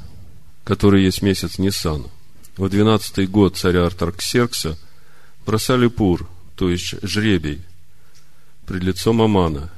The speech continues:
изо дня в день и из месяца в месяц, и пал жребий на двенадцатый месяц, то есть на месяц Адар. То есть, э, Аман искал день,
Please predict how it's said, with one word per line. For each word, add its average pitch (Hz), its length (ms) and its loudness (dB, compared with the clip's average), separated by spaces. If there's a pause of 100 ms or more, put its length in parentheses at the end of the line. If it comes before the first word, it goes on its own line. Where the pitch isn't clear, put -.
(100)
изо 95 240 0
дня 95 220 2
в 87 100 -4
день 127 500 0
и 95 120 -2
из 85 120 -4
месяца 98 460 -2
в 85 80 -2
месяц, 113 500 -2 (1400)
и 104 80 -2
пал 98 220 4
жребий 113 380 2
на 98 120 4
двенадцатый 92 640 0
месяц, 113 440 -2
то 98 120 0
есть 98 160 -4
на 87 100 0
месяц 90 340 -2
Адар. 82 400 -4 (1500)
То 95 140 2
есть, 92 300 -2
э, 90 300 0 (1600)
Аман 120 360 4
искал 104 380 2
день, 92 440 0